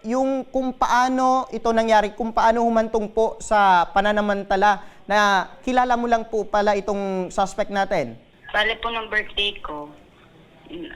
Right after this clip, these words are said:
Speaker 2: ano, yung natapos na kami mag-inuman,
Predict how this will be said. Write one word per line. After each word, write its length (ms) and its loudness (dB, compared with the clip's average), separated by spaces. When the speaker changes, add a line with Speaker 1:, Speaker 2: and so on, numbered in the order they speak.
Speaker 2:
ano, 480 -6
yung 160 -8
natapos 480 -2
na 80 -6
kami 240 -4
mag-inuman, 720 -6